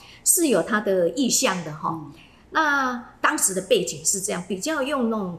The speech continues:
Speaker 1: 中国的一个想法，
Speaker 2: 嗯。
Speaker 1: 哈。那说它的背景是这样，那他们后来在产品的制造上啊，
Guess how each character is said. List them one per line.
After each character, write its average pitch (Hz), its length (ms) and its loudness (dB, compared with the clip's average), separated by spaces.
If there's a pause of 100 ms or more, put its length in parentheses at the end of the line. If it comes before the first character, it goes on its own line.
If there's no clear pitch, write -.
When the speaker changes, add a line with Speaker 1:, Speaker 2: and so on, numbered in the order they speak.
Speaker 1:
中 226 240 0
国 151 200 -4
的 143 280 -10
一 170 40 -10
个 143 240 -12
想 - 400 0
法， - 460 -4
Speaker 2:
嗯。 147 140 -12
Speaker 1:
哈。 - 340 -2 (520)
那 254 380 0 (720)
说 349 180 0
它 330 200 2
的 294 80 0
背 247 160 2
景 160 180 -8
是 - 140 -2
这 175 160 -4
样， 156 160 -10 (220)
那 311 200 -4 (480)
他 339 160 0
们 247 320 0
后 233 220 2
来 156 120 -2
在 196 300 -6 (240)
产 202 260 -4
品 214 140 -4
的 156 120 -6
制 190 220 -2
造 180 220 -2
上 - 240 -2
啊， - 220 -14